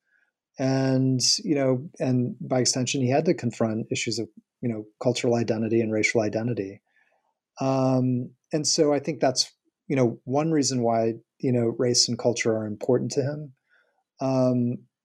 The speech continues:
certainly, these are also important issues, particularly during the nineteen nineties, when, um, you know, Appiah started,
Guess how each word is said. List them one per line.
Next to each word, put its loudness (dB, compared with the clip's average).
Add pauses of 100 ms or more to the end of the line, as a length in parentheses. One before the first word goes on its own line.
(520)
certainly, 2
these 2
are 0
also 0
important -2
issues, 0
particularly 0
during -2
the 0
nineteen -2
nineties, 0 (480)
when, 0 (120)
um, 0
you 0
know, 0
Appiah 0
started, 0